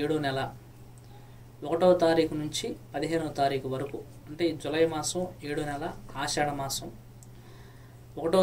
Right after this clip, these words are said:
తారీఖు శనివారము త్రయోదశితో మొదలుకొని పదిహేనవ తారీఖు శనివారము త్రయోదశితో ముగిసేటటువంటి ఈ తిథుల మధ్య కాలంలో ఈ రాశి కలిగిన వారికి ఈ పదిహేను రోజుల యొక్క స్థితిగతులు ఏ విధంగా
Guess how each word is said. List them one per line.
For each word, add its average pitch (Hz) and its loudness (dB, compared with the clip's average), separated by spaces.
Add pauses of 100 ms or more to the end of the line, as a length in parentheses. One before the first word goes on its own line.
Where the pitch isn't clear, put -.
(120)
తారీఖు 175 10 (500)
శనివారము 175 8 (200)
త్రయోదశితో 175 6
మొదలుకొని 156 0 (960)
పదిహేనవ 185 6 (100)
తారీఖు 170 8 (360)
శనివారము 165 4 (840)
త్రయోదశితో 190 8
ముగిసేటటువంటి 170 6 (100)
ఈ - 2 (100)
తిథుల 175 6
మధ్య 156 2 (140)
కాలంలో 143 2 (1500)
ఈ 180 10
రాశి 185 8
కలిగిన 208 6
వారికి 185 6
ఈ 190 4
పదిహేను 185 4
రోజుల 180 6
యొక్క 165 -2 (280)
స్థితిగతులు 180 2
ఏ 165 6
విధంగా 170 6